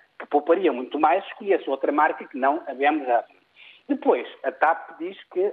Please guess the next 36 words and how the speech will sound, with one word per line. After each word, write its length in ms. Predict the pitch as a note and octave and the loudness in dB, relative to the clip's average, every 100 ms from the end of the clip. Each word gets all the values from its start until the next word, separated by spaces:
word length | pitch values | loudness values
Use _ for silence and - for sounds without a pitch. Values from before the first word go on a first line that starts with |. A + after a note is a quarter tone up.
| - | 0
bom, 260 | F#3 D#3+ - | 0 0 -6
isto 240 | - - | -12 -6
tem 140 | - G3 | 0 2
um 60 | |
racional 600 | G3+ G#3 G3 - G#3+ G#3+ | 2 2 0 -2 0 2
de 160 | G3+ - | 0 -2
poupança. 760 | A3 G3+ - G#3 F3 - A2 G#2 _ - - - - - - | -4 -2 2 2 2 -2 -6 -6 _ -20 -20 -20 -20 -20 -12
<laughs> 360 | - - - - | -8 -4 -2 0
Enfim, 280 | G#3 - G3+ | -2 2 6
eu 120 | F3+ | 6
não, 160 | F#3 F#3+ - - - | 6 0 -6 -12 0
enfim, 340 | G#3+ - - - | 0 0 -4 2
eu, 180 | A3+ A#3 | 2 4
eu, 180 | A#3+ | 4
eu, 180 | A#3+ A#3+ - | 4 0 0
se 80 | A3 | -6
me 60 | |
permite, 360 | G#3 F#3+ D#3+ - | 0 4 4 4
eu 60 | F3+ | 2
não 120 | E3 | 2
sei, 380 | - C#3+ C3 A2 | 2 2 0 -4
António, 380 | B2+ C#3 C3 A#2+ | -2 2 2 0
se 60 | - | -4
a 40 | |
comparação 680 | C#3+ D#3 C#3+ C3+ - D3+ D3 | -2 0 2 0 2 2 2
é, 360 | C3 A#2 A2+ A#2+ | 0 0 2 2
é 80 | C3+ | 4
muito 340 | D#3 E3 - - | 4 4 -2 -6
feliz, 340 | B2 B2 D#3+ - - - - - | -2 0 0 -4 -16 -20 -20 -2
eh, 160 | - - D4 - A3+ | 0 0 -2 -2 4
mas 180 | G3+ G3+ | 4 6
eu 140 | G#3 G3+ | 4 4
faz-me 320 | - G3 F#3+ F#3 | 4 2 2 0
lembrar 400 | F3 D#3+ E3 D#3+ | 2 4 4 2
um 120 | D3+ | -4
bocadinho 520 | - D3 C#3 D#3+ D#3+ | -6 -4 -2 0 0